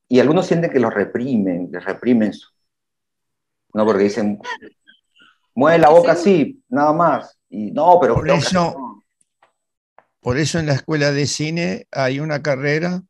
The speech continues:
Speaker 3: para manejar actores.
Speaker 2: Dirección de actores.
Speaker 3: Dirección de actores. Este, porque es esencial y, y primordial,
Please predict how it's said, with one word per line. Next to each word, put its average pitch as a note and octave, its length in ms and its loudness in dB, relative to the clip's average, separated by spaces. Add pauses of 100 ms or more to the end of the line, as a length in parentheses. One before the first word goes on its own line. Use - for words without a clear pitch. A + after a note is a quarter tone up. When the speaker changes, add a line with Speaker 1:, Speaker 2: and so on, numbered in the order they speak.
(340)
Speaker 3:
para A#2 240 -2
manejar G#2+ 420 -4
actores. G2 880 -6 (760)
Speaker 2:
Dirección G3 460 -18
de G#3+ 60 -14
actores. F#3 360 -18 (600)
Speaker 3:
Dirección A#2 520 -4
de A#2 100 -6
actores. A2+ 480 -6 (1160)
Este, G#2 640 -6 (100)
porque A2 220 -10
es A#2+ 120 -6
esencial C#3 760 -4
y, F#3+ 320 -16 (120)
y A#2 180 -8
primordial, B2+ 840 -4